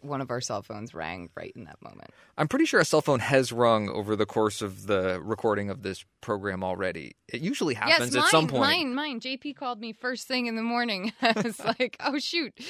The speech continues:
Speaker 1: <laughs> I can't take your call right now." <laughs>
Speaker 2: Well, that is a perfect example of something that was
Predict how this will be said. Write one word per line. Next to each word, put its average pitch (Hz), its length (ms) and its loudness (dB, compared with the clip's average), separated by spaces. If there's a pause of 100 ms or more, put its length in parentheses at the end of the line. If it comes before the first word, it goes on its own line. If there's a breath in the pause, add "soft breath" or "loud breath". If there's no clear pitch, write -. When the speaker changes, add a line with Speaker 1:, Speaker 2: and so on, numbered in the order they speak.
Speaker 1:
<laughs> - 220 -8
I 285 560 2
can't 277 240 -2
take 285 180 0
your 285 100 -8
call 311 200 6
right 247 160 4
now." 247 260 2
<laughs> - 60 -16 (580 loud breath)
Speaker 2:
Well, 185 260 -2
that 185 120 -6
is - 120 -6
a 240 40 -6
perfect 180 480 -4
example 110 680 -2 (120)
of 127 1120 6 (160)
something 190 360 2
that 143 160 0
was 120 500 0